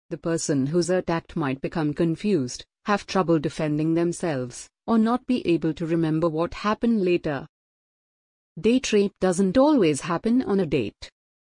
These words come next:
An attacker could be someone you just met or someone you've known for a while. Common types of date rape drugs.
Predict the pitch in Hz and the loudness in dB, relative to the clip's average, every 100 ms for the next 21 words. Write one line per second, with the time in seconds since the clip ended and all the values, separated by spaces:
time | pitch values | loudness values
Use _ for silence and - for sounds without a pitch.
0 | - 185 180 185 170 - 180 - 160 139 | -4 -2 -2 -2 -4 -2 -2 -2 -4 -2
1 | 175 180 165 160 160 156 165 151 - 156 | -4 -2 0 2 2 2 0 -2 -4 -2
2 | 170 - 165 151 - 175 180 180 175 165 | -2 -2 -4 -4 -4 -2 0 2 0 0
3 | 165 151 165 - 185 180 185 151 135 131 | 0 0 -2 -2 0 0 0 0 -4 -8
4 | - _ _ _ _ _ _ _ _ _ | -14 _ _ _ _ _ _ _ _ _
5 | - 226 233 262 226 180 - 180 170 160 | -2 2 4 4 4 -2 -2 -4 -2 -2
6 | 143 - 165 156 - 175 139 127 - - | 0 0 0 -2 -2 0 0 -2 -10 -12